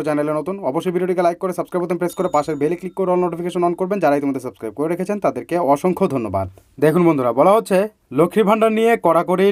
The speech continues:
নির্দেশিকা রাজ্যের শিশু সুরক্ষা ও পরিবার কল্যাণ দপ্তরের। মুখ্যমন্ত্রী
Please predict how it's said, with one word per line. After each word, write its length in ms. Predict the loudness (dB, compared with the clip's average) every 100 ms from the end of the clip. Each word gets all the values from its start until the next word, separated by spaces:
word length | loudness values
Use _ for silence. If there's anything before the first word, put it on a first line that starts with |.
| 4
নির্দেশিকা 500 | 2 2 0 4 4 4 0 2
রাজ্যের 320 | 2 2 0 2
শিশু 180 | 0 2
সুরক্ষা 420 | 4 4 4 4 4 2 0
ও 20 | 0 2 2
পরিবার 280 | 4 4 4
কল্যাণ 240 | 2 2 4 2
দপ্তরের। 360 | 2 2 2 0 _ _ _ _
মুখ্যমন্ত্রী 480 | 0 2 2 0 0